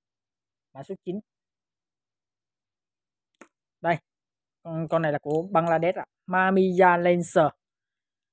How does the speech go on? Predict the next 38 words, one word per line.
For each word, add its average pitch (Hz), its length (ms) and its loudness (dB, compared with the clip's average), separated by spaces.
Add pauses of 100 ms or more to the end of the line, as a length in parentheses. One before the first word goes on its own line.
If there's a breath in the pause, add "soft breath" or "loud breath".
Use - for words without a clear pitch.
(140)
Plus 160 420 4 (580)
X - 40 -8 (140)
L 165 100 -4 (180)
tám 180 260 -4
trăm. 175 140 0 (1300)
Đây. 139 140 -10 (1400)
Thông 196 160 -4
số 220 220 -2
cước 254 140 -6
đây 185 160 6
ạ. 135 120 0 (400)
Số 269 160 0
hai 208 260 2
hai 180 220 2
trăm 180 280 0
hai - 240 -6
mươi, 175 200 2 (260)
số 247 140 -4
ba 208 160 8
một 160 220 -2
trăm 165 140 -6
năm 160 180 -2
mươi, 165 120 2 (300)
số 226 120 0
bốn 220 200 6
là 208 60 2
một 160 240 -2
trăm. 165 140 0 (360)
Size 185 140 2
thực 160 180 -4
của 156 120 -8
nó 175 100 -2
là 208 120 4
ba 170 200 4
nghìn 151 280 -4
các 180 80 -2
anh 180 120 -2
nhá. 196 120 0